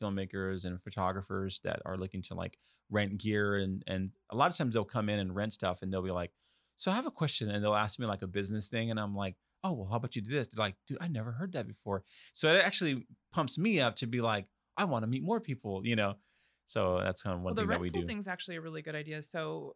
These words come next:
Speaker 2: for any of you out there that are wanting to do the video, but maybe you're like,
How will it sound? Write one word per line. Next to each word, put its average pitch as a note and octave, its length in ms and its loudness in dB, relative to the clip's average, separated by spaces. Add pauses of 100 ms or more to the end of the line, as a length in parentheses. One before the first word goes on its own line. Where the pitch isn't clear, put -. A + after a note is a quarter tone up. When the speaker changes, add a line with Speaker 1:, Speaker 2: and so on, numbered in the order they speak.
Speaker 2:
for F3+ 120 -6
any A#3+ 240 -2
of A#3 80 -8
you A3+ 300 -6
out - 240 -2
there F#3+ 180 -2
that F3+ 100 -2
are E3 60 0
wanting F#3 320 -2
to G#3 80 -4
do G#3 120 -6
the G3 120 -6
video, G3+ 560 -2
but E3 360 0
maybe E3+ 340 -8 (360)
you're D#3 180 -6
like, D3 140 -10